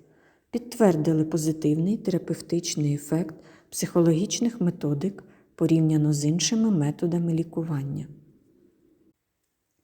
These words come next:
Порівняльні дані щодо застосування психологічних і медикаментозних методів лікування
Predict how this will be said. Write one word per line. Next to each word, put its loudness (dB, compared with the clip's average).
Порівняльні 4
дані 2
щодо -2
застосування 0
психологічних -2
і -2
медикаментозних 0
методів -2
лікування 0